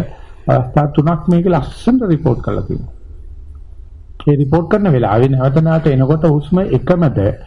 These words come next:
වෙනස්ද කියන එක දැක ගැනීමට මේ වගේ කෙනෙකුට ඇහැ පැහැදිලා තියෙනවා. හැබැයි ඒකට ලෑස්තිලා යන්න ඕන. ලෑස්තිලා ගියත් බෑ, දැක්කත් බෑ. ඒක ලියන්න හරියට දැනගන්න.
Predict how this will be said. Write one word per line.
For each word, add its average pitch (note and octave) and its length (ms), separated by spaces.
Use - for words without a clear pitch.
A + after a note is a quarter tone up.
වෙනස්ද C#3+ 480
කියන F3+ 300
එක F3+ 160
දැක C#3 320
ගැනීමට F3+ 540
මේ D3 220
වගේ E3 280
කෙනෙකුට F3+ 380
ඇහැ D#3+ 200
පැහැදිලා C#3 400
තියෙනවා. G#2+ 360
හැබැයි D#3 320
ඒකට D3+ 180
ලෑස්තිලා A#2+ 440
යන්න - 160
ඕන. - 100
ලෑස්තිලා D#3+ 540
ගියත් B2 240
බෑ, B2 180
දැක්කත් D#3+ 440
බෑ. A#2+ 220
ඒක A#2+ 160
ලියන්න B2+ 380
හරියට B2+ 360
දැනගන්න. - 340